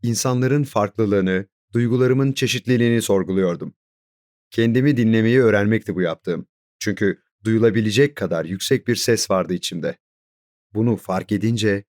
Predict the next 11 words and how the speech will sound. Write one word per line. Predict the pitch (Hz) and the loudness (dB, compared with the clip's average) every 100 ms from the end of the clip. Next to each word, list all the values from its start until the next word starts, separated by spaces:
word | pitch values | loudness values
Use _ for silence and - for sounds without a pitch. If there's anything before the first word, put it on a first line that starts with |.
| _ _ | _ _
dünya | 110 117 143 147 | -2 2 2 2
üzerindeki | 104 107 98 95 - 113 | 2 0 0 -2 -2 -4
bütün | 104 110 165 170 | -4 -6 -6 -4
insanlar | 120 101 101 101 101 107 - _ _ | -4 -2 -2 0 -2 -4 -10 _ _
birden | 131 151 117 98 | 0 2 2 2
yok | 95 143 147 | 2 2 2
olsalar | 123 - 95 92 92 | 0 0 0 0 0
dahi | 90 98 110 110 _ _ _ 110 | -2 0 -2 -4 _ _ _ -2
yalnız | 107 110 127 - | 0 0 -2 -2
kalmayacağımı | 110 104 95 87 95 90 | 0 0 -2 -2 -2 -2
anladım. | 87 85 92 - | -4 -4 -8 -12